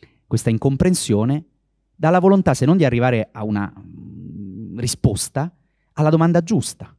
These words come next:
cioè, e qua arriviamo forse a, al primo e, e, e penultimo, diciamo, dei movimenti che volevo farvi fare per poi entrare in questo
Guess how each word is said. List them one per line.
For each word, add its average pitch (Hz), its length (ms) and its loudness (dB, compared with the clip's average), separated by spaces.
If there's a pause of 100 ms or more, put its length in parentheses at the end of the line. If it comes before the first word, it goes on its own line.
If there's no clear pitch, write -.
cioè, 92 340 -2 (180)
e - 100 -10
qua 117 140 -2
arriviamo 104 340 -2
forse 104 360 -6
a, 90 480 -14
al 104 140 -14
primo 110 640 -2 (300)
e, 95 140 -10
e, 92 260 -12 (260)
e - 100 -10
penultimo, 131 720 2
diciamo, 101 540 -4
dei 117 220 -2
movimenti 120 420 2
che 110 100 -4
volevo 113 240 4
farvi 110 280 -6
fare 120 240 -4
per 95 140 -6
poi 110 160 -2
entrare 104 400 -4 (340)
in 107 100 -8
questo 104 380 -4